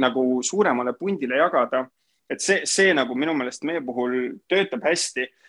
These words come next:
Ja teine puhul on sihuke nagu isiklik, äh, kontakt, et, äh,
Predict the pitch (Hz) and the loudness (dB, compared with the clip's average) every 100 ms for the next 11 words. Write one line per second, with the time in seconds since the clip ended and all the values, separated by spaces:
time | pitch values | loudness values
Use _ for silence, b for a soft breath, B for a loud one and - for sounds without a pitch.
0 | b 135 185 208 143 143 139 131 127 123 | b 0 4 4 6 6 6 4 2 0
1 | 123 135 131 143 196 190 - 123 - - | -2 0 0 -2 -4 -6 -6 -10 -6 2
2 | 120 120 123 120 120 120 113 175 185 - | 4 6 6 4 2 -2 2 0 0 -6
3 | 123 - - 127 123 | -8 -8 -4 -2 -2